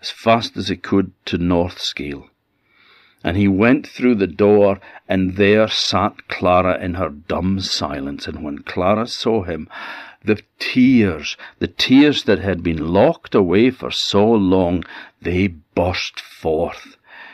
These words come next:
and they flowed from her eyes in torrents. She sobbed. She hugged him.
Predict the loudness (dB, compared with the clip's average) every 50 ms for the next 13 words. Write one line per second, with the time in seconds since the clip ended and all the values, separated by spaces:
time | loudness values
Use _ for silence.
0 | -20 -20 _ _ _ -4 0 0 2 2 2 2 0 -2 -6 -12 -8 -2 0 2
1 | 4 4 4 4 4 2 2 0 -2 -2 0 0 0 0 -2 -2 -2 -2 -4 -6
2 | -4 -2 -2 -2 -2 -2 -4 -6 -6 -6 -8 -10 -10 -10 -6 -4 -2 -2 -2 -2
3 | -4 -6 -8 -6 -6 -4 -2 0 0 0 0 -2 -4 -4 -4 -2 -2 -2 -2 -2
4 | 0 0 2 2 2 0 -2 -4 -10 -14 -14 -14 -14 -16 -18 -18 -16 -16 -18 -18
5 | -16 -12 -6 -2 2 2 2 2 0 -4 -12 -14 -12 -12 -6 0 2 4 4 4
6 | 2 0 -4 -6 -8 -8 -6 -6 -6 -6 -10